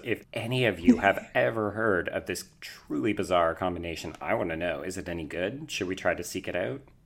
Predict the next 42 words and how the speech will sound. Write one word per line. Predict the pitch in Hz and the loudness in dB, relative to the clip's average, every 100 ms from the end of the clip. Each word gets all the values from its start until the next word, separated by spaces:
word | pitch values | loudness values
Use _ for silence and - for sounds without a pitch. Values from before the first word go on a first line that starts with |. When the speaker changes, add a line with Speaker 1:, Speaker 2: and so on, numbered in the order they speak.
| _ | _
Speaker 2:
Yeah, | 220 208 - | 4 6 4
that's | 208 202 - | 2 0 0
true. | 160 | 0
I | 151 180 | 2 4
do | 190 | 4
wanna | 175 165 | 4 2
know. | 156 151 - - | -2 -4 -8 2
Also, | 233 240 | 4 6
if | 269 254 | 4 4
you've | 240 | 2
had | 214 | 2
a | 196 | 2
watermelon | 180 180 175 165 | 4 4 2 0
rind | 165 160 160 | -2 -4 -2
pickle. | - - - - - - | 0 0 -2 -6 -20 -8
Speaker 1:
Yeah. | 151 180 - - _ _ _ - | -4 -4 -8 -14 _ _ _ 2
Or | 117 113 - | 2 2 -2
turned | - 123 107 | -2 -2 0
it | 110 | -2
into | - 101 95 110 95 95 - | -2 -4 -4 -2 -2 -6 -4
alcohol | 110 110 95 80 67 - | -2 -2 -4 -4 -6 -6
of | 80 | -8
some | - 87 | -6 -4
kind, | - 80 73 | -4 -4 -6
'cause | - 82 | -10 -10
there's | 85 | -4
also | 87 87 95 | -4 -2 -4
a | 87 | -4
<laughs> | - | -4
suggestion | - - - - - 143 | -6 -6 -8 -2 2 2
that | 147 - | 2 0
she | 117 | 0
can | 101 101 | 0 0
drink | 95 85 110 | 0 -2 -2
it. | 78 73 - - - - - - - - _ _ _ | -4 -6 -16 -20 -18 -14 -12 -12 -14 -20 _ _ _
Speaker 2:
Yep. | 185 214 220 - - - - _ | -2 0 0 0 -6 -8 -20 _
She's | - 240 | 2 4
Speaker 1:
Anyway. | 269 240 | 6 4
Speaker 2:
a, | |
she's | - 247 233 | 4 2 2
a | |
peach. | 285 - 175 - - | -2 -2 -2 -4 -8